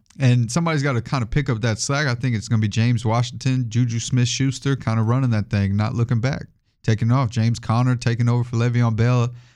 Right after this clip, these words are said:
another year. He had a really good last, good year last year. I think Le'Veon Bell is gonna do good with the Jets.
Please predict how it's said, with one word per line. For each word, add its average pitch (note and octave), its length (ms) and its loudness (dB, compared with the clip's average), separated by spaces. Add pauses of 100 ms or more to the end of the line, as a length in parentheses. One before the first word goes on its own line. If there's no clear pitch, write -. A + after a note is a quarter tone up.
(100)
another A#2 380 4
year. B2 320 4
He C3 100 2
had C3 100 2
a A2 60 2
really B2+ 160 4
good A#2 160 0
last, A#2 320 0 (540)
good D3 240 4
year C3+ 240 2
last B2 360 -2
year. D#3 220 -2 (760)
I B2+ 60 2
think D#3+ 160 0
Le'Veon E3+ 400 0
Bell A#3+ 180 -2
is F3+ 100 -4
gonna D3+ 180 0
do C3 160 2
good B2+ 200 2
with A#2+ 120 0
the - 80 -8
Jets. G#2 500 -2